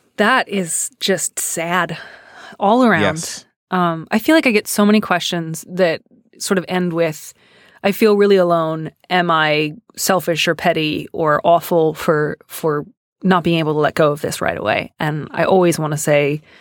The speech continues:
Speaker 1: regardless of what you need to do next, you are not alone and there's nothing wrong with being sad.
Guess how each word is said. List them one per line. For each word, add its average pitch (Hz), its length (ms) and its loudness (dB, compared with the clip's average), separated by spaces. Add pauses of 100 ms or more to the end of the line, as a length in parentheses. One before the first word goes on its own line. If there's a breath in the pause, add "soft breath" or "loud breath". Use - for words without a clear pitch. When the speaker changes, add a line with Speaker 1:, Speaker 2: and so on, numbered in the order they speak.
(640 soft breath)
Speaker 1:
regardless 240 460 2
of 175 80 0
what 190 120 2
you 180 160 4
need 175 280 4
to 165 100 -2
do 156 160 2
next, 147 600 -4
you 175 240 2
are 160 100 2
not 170 200 4
alone 143 360 0
and 147 160 -6
there's 147 160 -2
nothing 151 420 -2 (140)
wrong 156 500 2
with 151 220 -2
being 139 300 -2
sad. - 540 -4